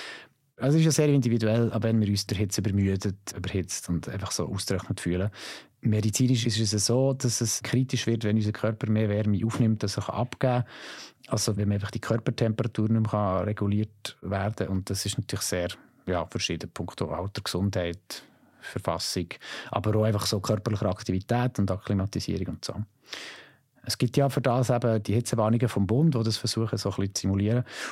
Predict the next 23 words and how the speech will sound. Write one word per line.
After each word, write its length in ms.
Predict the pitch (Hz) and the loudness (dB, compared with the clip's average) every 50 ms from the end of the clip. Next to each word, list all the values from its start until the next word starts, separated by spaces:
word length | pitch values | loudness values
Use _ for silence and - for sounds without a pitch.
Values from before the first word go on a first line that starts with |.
| - - | -10 -4
Und 440 | - 117 104 101 104 101 95 - - | -2 0 2 4 4 2 2 0 -4
aktuell 420 | 107 98 - - - 104 101 110 | -6 -6 -4 -2 -2 0 0 0
sind 200 | 110 - 107 107 | 0 2 2 0
wir 80 | 104 101 | 0 2
da 160 | - 92 78 | 0 -2 0
in 160 | 101 98 - | -2 -2 0
teilen 480 | - 101 98 113 127 135 139 147 143 - - - - - | 0 2 2 4 4 4 4 2 0 -2 -6 -16 -10 -4
Regionen 480 | 120 117 117 113 - 117 117 127 139 131 | -2 -2 -2 0 0 2 2 4 2 2
von 120 | - 131 | 0 0
der 80 | 117 123 | 0 0
Schweiz, 560 | 110 - 120 156 165 - - - - - - - | 0 0 0 0 0 -2 -4 -6 -4 -4 -2 -2
auch 80 | 113 | 0
bei 100 | 104 107 | 0 0
dir 200 | 98 110 110 101 | 2 2 2 2
oben 140 | 101 110 - | 2 2 2
in 80 | 135 120 | 2 2
der 80 | 120 | 2
Nordwestschweiz, 640 | 113 113 110 104 101 120 127 - - 123 120 - - | 2 2 2 2 0 0 -2 0 0 -2 -2 -2 -4
bei 140 | - - 107 | -4 -2 0
einem 320 | 107 107 104 104 104 104 - _ _ - | 2 2 2 2 0 -2 -4 _ _ -10
Vieri 320 | - - 117 127 131 147 | -4 0 2 2 2 2
von 120 | - 127 110 | 2 0 0
fünf. 500 | - 123 135 170 165 - - - - | 2 2 2 2 0 -4 -10 -16 -18